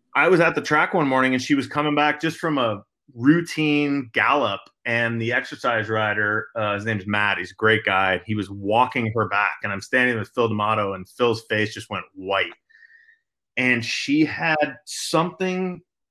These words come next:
we don't know. You know, you never know. They can't talk. But, uh, we, we were hoping that maybe it was a foot or maybe it was just not something not so serious. But she ended up having a, a fracture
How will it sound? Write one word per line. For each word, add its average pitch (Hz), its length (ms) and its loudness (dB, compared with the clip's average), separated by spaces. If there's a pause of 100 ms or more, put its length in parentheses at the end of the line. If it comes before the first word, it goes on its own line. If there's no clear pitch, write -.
(100)
we 127 160 -2
don't 135 320 0
know. 127 460 4
You 117 120 2
know, 120 60 4
you 117 140 4
never 123 180 4
know. 107 200 4
They 107 100 6
can't 120 260 -2
talk. 104 400 4 (840)
But, 123 400 0
uh, 113 240 0
we, 123 200 2
we 123 100 2
were 113 140 0
hoping 151 340 2
that 127 100 -2
maybe 120 220 2
it 107 80 0
was 98 140 -10
a 92 80 -12
foot 175 480 4
or 98 100 -2
maybe 120 320 2
it 110 140 -2
was 98 180 -2
just - 220 -10
not 107 260 -4
something 117 240 -2
not 113 240 0
so 107 140 -8
serious. 131 500 0
But 117 100 -8
she 123 160 -8
ended 147 220 -2
up 139 300 0
having 139 360 -2
a, 113 240 0
a 113 120 -4
fracture 117 880 0